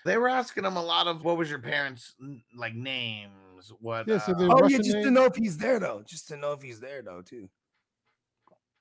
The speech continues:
Speaker 1: Okay.
Speaker 2: They ended up crying over going,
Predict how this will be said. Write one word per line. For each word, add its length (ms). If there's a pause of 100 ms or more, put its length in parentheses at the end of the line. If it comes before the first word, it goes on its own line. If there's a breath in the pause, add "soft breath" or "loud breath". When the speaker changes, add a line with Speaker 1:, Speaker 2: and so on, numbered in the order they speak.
(140)
Speaker 1:
Okay. 260 (220)
Speaker 2:
They 160
ended 80
up 160
crying 480
over 380
going, 560